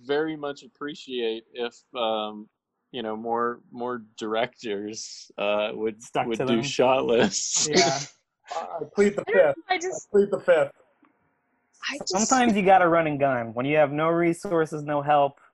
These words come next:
Speaker 2: you just fly.
Speaker 3: Well, there's
Speaker 4: I
Speaker 3: a
Speaker 4: just think I
Speaker 3: time
Speaker 4: was used to that.
Speaker 3: Yeah.
Speaker 2: Yeah.
Speaker 4: It's used to just flying, man. Like,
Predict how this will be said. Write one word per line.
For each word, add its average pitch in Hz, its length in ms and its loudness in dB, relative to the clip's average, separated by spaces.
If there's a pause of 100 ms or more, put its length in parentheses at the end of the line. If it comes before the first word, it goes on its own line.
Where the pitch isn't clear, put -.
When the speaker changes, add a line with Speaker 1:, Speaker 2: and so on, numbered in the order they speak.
(400)
Speaker 2:
you 143 120 -8
just 135 180 -10
fly. 107 480 0 (180)
Speaker 3:
Well, 440 120 -2
there's 453 200 6
Speaker 4:
I 453 40 6
Speaker 3:
a 349 60 2
Speaker 4:
just - 100 -2
think 403 160 4
I 392 60 4
Speaker 3:
time - 20 4
Speaker 4:
was 277 180 2
used 311 280 0
to 233 80 -2
that. 165 220 -4 (460)
Speaker 3:
Yeah. 185 180 -4 (140)
Speaker 2:
Yeah. 165 120 6 (960)
Speaker 4:
It's 262 120 -4
used 311 160 -2
to 320 60 -6
just 311 260 -6
flying, 247 440 2
man. 269 420 -4 (440)
Like, - 240 -2